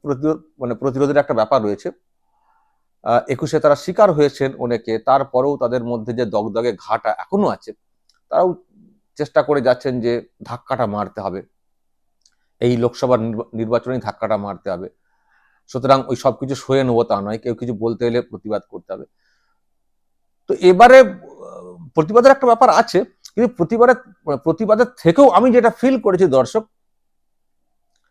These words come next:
শাসকের একটা বড় অংশের মধ্যে ওই ঝামেলাতে না যাওয়ার মানসিকতা তৈরি হয়েছে, এটা খুব একটা ভালো দিক। যারা শুনছেন না, বুঝবেন ঠেলা। এখনো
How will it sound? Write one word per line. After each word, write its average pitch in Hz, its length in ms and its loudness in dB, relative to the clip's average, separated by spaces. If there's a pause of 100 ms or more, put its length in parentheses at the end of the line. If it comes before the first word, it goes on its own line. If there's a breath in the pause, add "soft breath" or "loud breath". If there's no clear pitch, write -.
(360)
শাসকের 233 580 2
একটা 175 220 0
বড় 131 300 2
অংশের 151 460 0
মধ্যে 107 500 -4
ওই 127 140 -6
ঝামেলাতে 151 500 -4
না 117 380 -6
যাওয়ার 180 240 0
মানসিকতা 127 460 -6
তৈরি 90 260 -14
হয়েছে, 85 220 -20
এটা - 120 -18
খুব 185 120 -10
একটা 185 120 -14
ভালো - 240 -18
দিক। - 120 -20 (1040)
যারা - 160 -14
শুনছেন 110 420 -12
না, 156 120 -12
বুঝবেন 104 440 -12
ঠেলা। - 280 -20 (840)
এখনো 113 480 -6